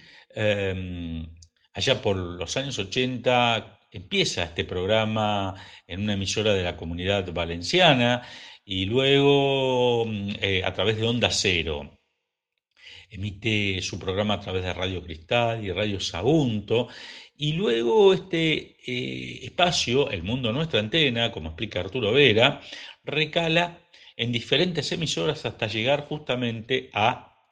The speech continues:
Intimidad Radio. Precisamente el director de esta emisora, Quino Seular, es un gran radioaficionado y de hecho la propia emisora le presta una gran atención a este tema desde siempre.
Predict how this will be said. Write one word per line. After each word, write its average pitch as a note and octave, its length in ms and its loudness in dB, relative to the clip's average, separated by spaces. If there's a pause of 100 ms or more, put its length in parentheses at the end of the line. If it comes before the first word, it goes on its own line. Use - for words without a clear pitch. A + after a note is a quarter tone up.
Intimidad G#2+ 800 0
Radio. E2 840 -6 (800)
Precisamente A2+ 600 -4
el A2 80 -2
director G2+ 600 0
de E2+ 100 -6
esta E2 160 -10
emisora, G2 580 0 (380)
Quino A#2 560 0
Seular, A#2 720 4 (320)
es A2 200 -2
un A2 120 -2
gran D#3 260 0
radioaficionado A#2+ 800 2
y A#2+ 60 2
de G2+ 140 0
hecho A#2+ 200 -4
la F#2 140 0
propia C#3+ 300 -2
emisora A#2 440 0
le G2 140 -2
presta C3 340 -4
una G#2 180 0
gran E3 340 2
atención A2 540 -2
a C3 40 -2
este G#2+ 180 -4
tema A2+ 320 -2
desde G2 320 -2
siempre. D#2 600 -6